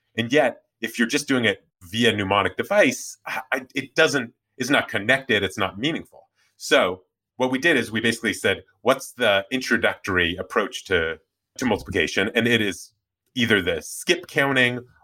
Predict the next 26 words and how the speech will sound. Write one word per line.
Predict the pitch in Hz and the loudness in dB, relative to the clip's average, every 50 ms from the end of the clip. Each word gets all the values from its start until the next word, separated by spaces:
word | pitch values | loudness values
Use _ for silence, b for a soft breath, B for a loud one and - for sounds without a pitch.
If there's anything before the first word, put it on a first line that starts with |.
| 113 110 | -4 2
or | 127 123 117 107 | 4 4 4 4
the | 95 101 95 90 90 90 - - - _ _ _ - | 2 2 2 2 2 0 -2 -12 -20 _ _ _ -2
understanding | 120 120 117 113 110 - 123 107 101 98 92 | -2 0 0 0 0 0 0 -2 -2 -2 -4
of | 87 90 | -4 -4
multiplication | 104 95 92 - 107 95 87 - | -4 -4 -2 -2 -2 -2 -2 -4
as | 92 - - - | -10 -14 -14 -12
equal | - 113 - - 90 87 85 | -12 -12 -10 -8 -10 -10 -10
groups. | 82 85 90 95 85 73 _ - - - - - - _ _ _ _ _ _ _ _ | -10 -10 -10 -10 -10 -10 _ -20 -20 -20 -20 -20 -20 _ _ _ _ _ _ _ _
So | _ - - 101 87 80 78 73 73 _ _ _ _ _ _ _ _ _ _ _ _ _ _ _ - | _ -2 2 2 2 2 0 -2 -6 _ _ _ _ _ _ _ _ _ _ _ _ _ _ _ -4
think | 135 120 107 123 | -4 -2 0 0
about | 117 104 87 80 82 - _ _ _ _ _ _ _ - - - | 2 2 2 0 -2 -6 _ _ _ _ _ _ _ -16 -8 -4
four | 143 131 131 123 113 | -2 2 4 2 2
groups | 107 92 - 107 127 127 127 - - | 2 0 0 2 2 2 2 -2 -14
of | 90 - | -14 -12
three. | - - 120 127 131 123 120 110 | -6 -4 -2 0 0 2 2 2
I | 92 90 | 2 2
have | 85 82 - | 0 -2 -4
four | - 113 107 101 | -4 -4 -4 -4
circles | 95 - - 107 98 - 101 92 90 - | -2 0 0 0 0 0 -2 -2 -2 -4
with | 92 82 - - | -10 -10 -8 -6
three | 90 90 87 | -4 -4 -4
in | 82 80 | -4 -6
each | 78 - - | -8 -8 -2
circle. | - 104 92 - - 90 90 78 | 0 0 0 2 0 0 0 2
That's | 85 85 - - | 0 -2 0 0
actually | 95 - - - - - 82 80 | -4 -4 -4 -10 -12 -10 -10 -12